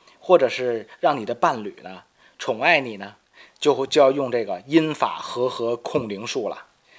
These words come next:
这个控灵术呢，也是来自于缅北这个古兰纳呀，还有这个缅-，缅甸的这个法门。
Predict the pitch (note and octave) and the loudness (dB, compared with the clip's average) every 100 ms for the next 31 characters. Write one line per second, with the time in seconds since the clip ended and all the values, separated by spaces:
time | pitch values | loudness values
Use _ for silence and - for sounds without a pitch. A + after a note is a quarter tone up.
0 | - - B3+ G#3+ D3+ - C3+ A#2 A#2+ B2 | -20 -2 2 2 2 -2 -6 -6 -8 -6
1 | G2+ - - _ - B2 G#2+ - C3 B2 | -8 -10 -20 _ -10 -6 -4 -2 2 2
2 | C#3+ C3+ G#2+ A#2 A#2 _ C3 C3 D#3 E3 | 0 -2 -2 -6 -8 _ -2 -2 0 2
3 | G#2 E2 F2+ _ _ _ _ - C3+ A#2 | 0 0 -12 _ _ _ _ -8 -6 -4
4 | G#2+ G2 - - A#2+ A2 G#2 G#2+ D3+ D#3 | -4 -4 -8 -4 -4 -2 -6 -6 -2 -2
5 | G#2 F#2+ D#2+ - _ _ _ C#3+ C3+ C3+ | -4 -10 -12 -18 _ _ _ -2 0 2
6 | A#2 A#2+ C3+ A#2 - - B2+ G2 F#2 E3 | -2 -4 -8 -8 -10 -12 -6 -6 0 0
7 | C3+ A2+ G2+ - G2+ F2 E2+ F#2 | 2 -2 -4 -4 -6 -6 -14 -16